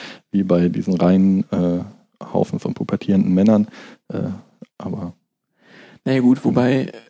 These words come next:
Speaker 2: generell ist es schon so, dass diese fünfundzwanzig Seminartage auch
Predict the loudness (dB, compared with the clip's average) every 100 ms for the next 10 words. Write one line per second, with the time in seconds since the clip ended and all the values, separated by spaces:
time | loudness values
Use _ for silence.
0 | _ -16 -2 0 2 4 2 2 -4 -4
1 | 0 0 2 0 -2 -4 -2 -2 -4 -10
2 | -4 -2 -2 -4 -6 -4 -4 -4 -6 -2
3 | -2 -2 -2 0 2 0 -2 -4 -4 -4